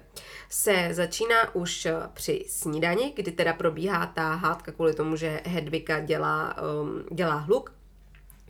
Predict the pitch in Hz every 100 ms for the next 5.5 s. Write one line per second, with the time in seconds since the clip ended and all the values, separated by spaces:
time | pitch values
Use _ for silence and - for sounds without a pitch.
0 | - - - 165 165 - - - - -
1 | - - 170 165 165 160 151 165 175 -
2 | 175 165 170 - - - - 156 147 143
3 | - 196 208 - 170 196 262 - - 180
4 | 185 185 180 180 175 175 175 170 165 -
5 | 170 160 156 156